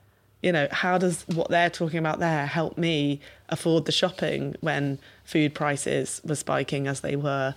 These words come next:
last summer, you know, twenty percent increases in food prices? I wish we could get politics to be really focused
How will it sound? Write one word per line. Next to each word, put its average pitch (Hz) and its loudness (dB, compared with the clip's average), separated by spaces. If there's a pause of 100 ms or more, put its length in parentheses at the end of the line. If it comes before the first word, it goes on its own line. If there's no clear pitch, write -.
(260)
last 151 -2
summer, 135 -2 (180)
you 160 -2
know, 135 -2
twenty 147 -4
percent 143 -4
increases 143 -6 (320)
in 160 0
food 147 2
prices? 139 -4 (1000)
I 175 4
wish 185 4
we 180 2
could 160 2
get - -2
politics - -2
to - -10
be 143 0 (100)
really 147 2
focused - -6